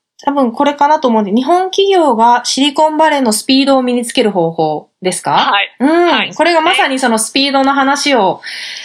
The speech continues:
Speaker 2: そうですね。
Speaker 1: 書かれてるのかなと思うんですけど。
Speaker 2: ね、はい。
Speaker 1: うん。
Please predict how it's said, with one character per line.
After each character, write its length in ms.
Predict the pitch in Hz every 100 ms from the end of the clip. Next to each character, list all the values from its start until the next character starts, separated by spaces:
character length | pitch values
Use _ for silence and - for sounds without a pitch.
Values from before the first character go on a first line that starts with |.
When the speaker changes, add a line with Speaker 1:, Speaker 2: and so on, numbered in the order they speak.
| - _
Speaker 2:
そ 100 | 240
う 20 |
で 60 | 220
す 60 |
ね。 40 | 214
Speaker 1:
書 80 |
か 20 | 254
れ 120 | 320 339
て 60 |
る 120 | 220 208
の 100 | 208
か 120 | 208
な 240 | 285 302
と 80 | 311
思 240 | 202 196 196
う 20 |
ん 60 | 185
で 100 | 185
す 100 | -
け 140 | 185
ど。 480 | 208 214 196 151 - _ _
Speaker 2:
ね、 300 | - 233 240
は 240 | 208 202
い。 60 | 254
Speaker 1:
う 20 |
ん。 600 | 254 254 233 202 151